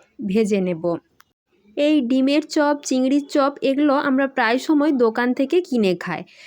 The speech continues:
কিন্তু এগুলো বাড়িতে খুব সহজভাবে, সহজ পদ্ধতিতে যে কেউ বানিয়ে নিতে পারবেন। আর এগুলো বাড়িতে বানিয়ে খেলে তার স্বাদ কিন্তু দোকানের চাইতে অনেক বেশি সুন্দর হয়।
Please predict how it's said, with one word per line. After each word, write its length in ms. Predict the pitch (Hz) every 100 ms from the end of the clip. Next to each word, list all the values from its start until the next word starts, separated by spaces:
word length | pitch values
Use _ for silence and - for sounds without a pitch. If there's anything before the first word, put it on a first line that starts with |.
| -
কিন্তু 260 | - 330 320
এগুলো 300 | 294 285 294 330
বাড়িতে 380 | 294 247 277 285 294
খুব 220 | - 311 320
সহজভাবে, 680 | - 311 285 262 277 254 311 571 - _
সহজ 320 | - 254 262 240
পদ্ধতিতে 640 | 254 240 233 294 294 277 359 302
যে 180 | 277 277
কেউ 200 | 277 392
বানিয়ে 340 | 320 240 226 214
নিতে 240 | 208 208
পারবেন। 360 | 208 208 190 214 226
আর 140 | 269
এগুলো 300 | 269 262 277 294
বাড়িতে 380 | 269 254 269 294
বানিয়ে 340 | 262 269 262 277
খেলে 260 | 294 285 294
তার 180 | 285 262
স্বাদ 260 | 262 294 294 262
কিন্তু 240 | 302 294 262
দোকানের 440 | 247 240 262 277 269
চাইতে 280 | 320 320 320 262
অনেক 260 | 240 247 294
বেশি 280 | 269 262 247
সুন্দর 440 | 226 214 185 170 175
হয়। 240 | 180 170